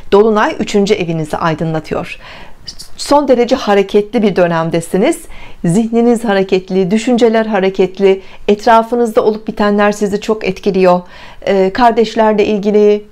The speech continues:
belki akrabalarla ilgili ya da komşularınızla ilgili hızlı gündemler olabilir.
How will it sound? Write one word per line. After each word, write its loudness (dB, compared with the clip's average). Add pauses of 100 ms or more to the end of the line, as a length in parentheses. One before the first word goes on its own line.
belki 2
akrabalarla 0
ilgili 2
ya 2
da -2
komşularınızla 2
ilgili 0
hızlı 2
gündemler 2
olabilir. 0